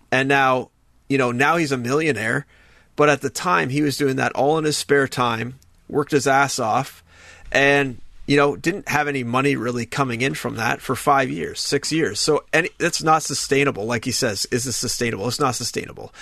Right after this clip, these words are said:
You have to have a major hit like Stardew Valley or Hollow Knight or one of these other, I mean, Hollow Knight might even be an outlier. They,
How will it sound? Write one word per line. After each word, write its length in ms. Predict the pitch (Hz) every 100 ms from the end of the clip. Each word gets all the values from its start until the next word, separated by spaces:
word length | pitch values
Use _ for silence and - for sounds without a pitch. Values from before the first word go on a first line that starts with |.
| - - -
You 140 | 135
have 220 | 131 156 156
to 100 | 147
have 180 | 139
a 60 | 131
major 320 | 127 120 131
hit 260 | 110 127 -
like 140 | 107
Stardew 320 | - 127 123
Valley 420 | 117 127 123 123 127
or 480 | - 123 120 120 117 - - - -
Hollow 340 | 147 151 147
Knight 420 | 143 139 135 135 _ _ 123
or 460 | 131 127 127 127 _ -
one 200 | 135 143
of 80 | 135
these 220 | 131 117
other, 260 | 127 123 -
I 80 | 127
mean, 120 | 131
Hollow 280 | 117 139 139
Knight 180 | 120 104
might 160 | 120
even 160 | 117 110
be 100 | 202
an 60 |
outlier. 460 | 90 123 87 95 101
They, 260 | 113 131